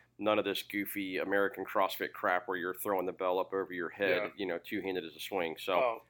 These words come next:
Speaker 2: honestly, even just doing a, you know, call it fifteen seconds out, fifteen seconds back of a farmer's carry
Speaker 1: Yeah,
Speaker 2: with the
Speaker 1: absolutely.
Speaker 2: kettlebells would work
Speaker 1: Yeah.
Speaker 2: really well.
Speaker 1: Would've been great. Yeah,
Speaker 2: Um, 'cause
Speaker 1: absolutely.
Speaker 2: it's gonna,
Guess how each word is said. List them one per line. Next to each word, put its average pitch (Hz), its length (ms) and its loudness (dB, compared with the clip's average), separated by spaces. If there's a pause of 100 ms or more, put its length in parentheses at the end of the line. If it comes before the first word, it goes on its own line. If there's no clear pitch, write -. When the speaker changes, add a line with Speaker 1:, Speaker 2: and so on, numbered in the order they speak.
(140)
Speaker 2:
honestly, 151 360 2
even 131 140 -4
just 131 180 -6
doing 135 240 0
a, 113 200 -2 (300)
you 131 80 -2
know, 113 180 2 (360)
call 127 220 6
it 113 80 -2 (180)
fifteen 139 400 -4
seconds 123 320 0
out, 120 240 6
fifteen 127 240 -6
seconds 120 260 -2
back 117 240 2
of 113 80 -8
a 101 100 -8
farmer's 113 380 -4
carry 113 320 -6 (200)
Speaker 1:
Yeah, 165 100 12
Speaker 2:
with - 80 6 (100)
the - 80 6
Speaker 1:
absolutely. 139 360 8
Speaker 2:
kettlebells 127 320 2
would 123 100 -6
work 113 180 -6
Speaker 1:
Yeah. 117 120 8 (100)
Speaker 2:
really 131 240 0
well. 117 160 2
Speaker 1:
Would've 120 120 6
been 107 120 4
great. 104 300 6
Yeah, 117 60 2
Speaker 2:
Um, 107 180 6
'cause 110 100 -10
Speaker 1:
absolutely. 107 320 2
Speaker 2:
it's - 100 -6
gonna, 123 260 -2